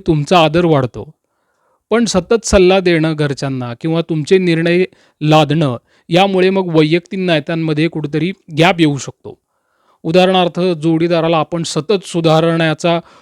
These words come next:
प्रयत्न करत असाल ना, तर तो कंटाळा निर्माण करू शकतो.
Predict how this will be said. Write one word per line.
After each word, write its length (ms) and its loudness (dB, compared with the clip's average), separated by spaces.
प्रयत्न 360 2
करत 280 2
असाल 280 2
ना, 220 0
तर 100 -2
तो 240 0
कंटाळा 760 0
निर्माण 500 0
करू 220 -2
शकतो. 400 -8